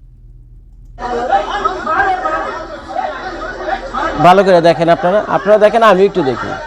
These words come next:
এই যে ছেলে মেয়েগুলো এখানে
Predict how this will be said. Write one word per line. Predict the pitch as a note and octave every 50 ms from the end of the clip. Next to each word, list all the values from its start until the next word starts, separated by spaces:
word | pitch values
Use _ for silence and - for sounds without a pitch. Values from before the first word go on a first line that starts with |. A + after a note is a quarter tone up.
| - - - - - - D#5+ G5 - - - - - - - D#5+ D#5+ C#5 - - F#5+ A#5 G#5+ - - - G5 - - - - - - - - - - G3
এই | A#3 C4+ C#4+ B3
যে | C#4 C#4 C4+
ছেলে | - A3+ G3+ G#3 G3
মেয়েগুলো | G3+ F#3+ F3 D#3+ E3 D3+ D3+ D3
এখানে | D3 D#3 D3